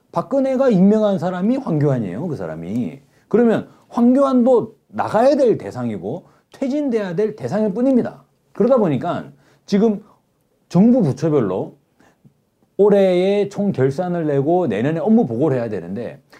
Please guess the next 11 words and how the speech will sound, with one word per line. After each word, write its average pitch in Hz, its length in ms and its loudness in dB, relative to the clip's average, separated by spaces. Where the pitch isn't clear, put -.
업무 254 280 2
보고를 185 480 0
어디다가 220 800 0
해야 196 320 -4
될지, 98 680 -12
황교안은 247 380 -2
근데 202 140 0
국무총리지 240 560 0
않습니까? 92 460 -12
아, 120 80 -6
이게 98 320 -6